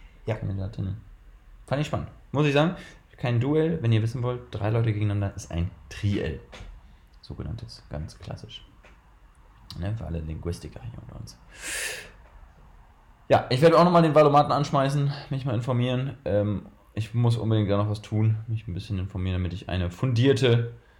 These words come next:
Speaker 2: äh, und für mich die bestmögliche Entscheidung treffen kann.
Speaker 1: Und jetzt hast du hier noch aufgeschrieben?
Speaker 2: Ja, das brauchen wir eigentlich nicht, das können wir eigentlich weglassen.
Speaker 1: Ja, aber dafür jetzt
Speaker 2: Oder
Speaker 1: einmal
Speaker 2: willst du
Speaker 1: kurz, einmal nur kurz sagen,
Speaker 2: Ja.
Speaker 1: hast du hier eine Musikempfehlung?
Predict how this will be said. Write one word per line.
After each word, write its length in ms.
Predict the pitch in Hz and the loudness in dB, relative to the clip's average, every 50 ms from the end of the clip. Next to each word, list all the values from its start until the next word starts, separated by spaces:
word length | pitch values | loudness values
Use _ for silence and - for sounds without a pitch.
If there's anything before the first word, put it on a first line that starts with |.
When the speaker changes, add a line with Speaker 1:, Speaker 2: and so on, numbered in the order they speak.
| - _ _ _ _ _ _ _ _ - | -20 _ _ _ _ _ _ _ _ -4
Speaker 2:
äh, 40 | 95 | -4
und 500 | 95 98 - - 95 98 90 - - - _ _ - - - - - - - - | -2 -2 -2 -4 -4 -4 -6 -6 -10 -16 _ _ -20 -20 -20 -20 -20 -20 -20 -20
für 140 | - - 117 | -12 -6 -4
mich 340 | 104 101 104 104 - - - - | -2 -2 -2 -4 -6 -12 -16 -14
die 180 | - 92 92 85 | -10 -8 -6 -4
bestmögliche 560 | - 98 113 - - 87 85 - 95 98 78 | -4 -4 -4 -6 -8 -8 -8 -8 -8 -8 -8
Entscheidung 360 | - - - - - - - | -8 -8 -8 -8 -10 -10 -12
treffen 260 | - - - - 58 | -12 -14 -12 -12 -12
kann. 160 | 113 110 - 113 113 - - - - - - - - - - - - - - - - - - - - - - _ _ _ - - - _ _ - - - - - - - - - | -12 -12 -12 -14 -14 -18 -20 -20 -20 -20 -20 -20 -20 -20 -20 -20 -20 -20 -20 -20 -20 -20 -20 -20 -20 -20 -20 _ _ _ -20 -20 -20 _ _ -20 -20 -20 -20 -20 -20 -20 -12 -6
Speaker 1:
Und 120 | 165 156 | -2 2
jetzt 360 | 156 185 240 - - - - | 4 4 4 2 0 -8 -6
hast 180 | 220 233 - - | -6 -6 -4 -2
du 40 | 202 | -2
hier 120 | 190 202 | 0 0
noch 260 | 196 202 190 - - | 0 0 -2 -4 -4
aufgeschrieben? 360 | - - - 104 107 110 113 113 | -6 -2 0 2 4 6 8 8
Speaker 2:
Ja, 180 | 117 117 117 117 | 10 10 10 8
das 140 | 117 113 117 | 6 6 4
brauchen 220 | 110 107 107 107 | 4 4 6 6
wir 80 | 104 101 | 4 4
eigentlich 300 | 92 90 90 90 90 98 | 2 2 2 2 2 0
nicht, 220 | 98 92 71 80 | 0 -2 -2 -4
das 120 | 85 85 - | -4 -4 -2
können 160 | - 101 98 | -2 -2 0
wir 60 | 92 | 0
eigentlich 140 | 87 85 82 | 0 -2 -2
weglassen. 440 | 82 82 85 85 85 85 85 85 - - - - - - - | -2 -2 -2 -2 -2 -4 -6 -6 -8 -12 -20 -20 -16 -10 -4
Speaker 1:
Ja, 240 | 139 139 131 135 | 0 2 2 2
aber 260 | 127 - 131 123 120 117 | 2 2 2 2 2 2
dafür 260 | 120 117 117 - - | 2 2 0 -2 -4
jetzt 380 | 127 - - 120 117 117 - | -4 -4 -4 -4 -6 -4 -2
Speaker 2:
Oder 140 | - 98 95 | 0 2 4
Speaker 1:
einmal 120 | 92 - 143 | 4 4 2
Speaker 2:
willst 120 | - - 107 | 2 2 0
du 40 | 98 | 0
Speaker 1:
kurz, 140 | 90 90 - - - - - | -2 -2 -8 -14 -20 -12 -6
einmal 220 | - 139 165 170 | -2 0 0 2
nur 140 | 151 143 139 | 0 0 -2
kurz 260 | - 147 127 120 - | -2 -4 -6 -4 -2
sagen, 380 | 135 131 127 139 160 170 - 87 | -2 0 0 0 0 -2 -2 -2
Speaker 2:
Ja. 200 | 85 82 82 82 - - - - - - | -2 -2 -2 -4 -6 -14 -20 -16 -10 -8
Speaker 1:
hast 180 | 131 120 - | -8 -6 -4
du 40 | 143 | -4
hier 120 | 147 139 131 | -4 -2 -2
eine 220 | 127 123 120 120 | 0 0 0 2
Musikempfehlung? 800 | 120 139 139 139 185 - - 143 120 - 151 139 156 170 165 | 2 0 0 -2 -4 -4 -4 -6 -4 -4 -2 -2 -2 -4 -6